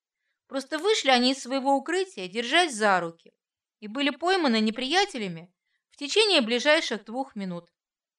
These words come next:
После этого Наташка от него не отставала. Она даже яблоко из дома приносила в пакете, разрезанном на две части, чтобы отдать Саньку половинку. И всё время тёрлась возле него, шагу не давала ступить.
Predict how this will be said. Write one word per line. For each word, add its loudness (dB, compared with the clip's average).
После 2
этого 4
Наташка 2
от -6
него -2
не 2
отставала. 0
Она 4
даже 4
яблоко 2
из -4
дома 0
приносила -2
в -10
пакете, -4
разрезанном -2
на -6
две -4
части, -4
чтобы 0
отдать 0
Саньку -6
половинку. -2
И -8
всё -2
время 2
тёрлась 0
возле -8
него, -6
шагу 2
не 2
давала 2
ступить. -18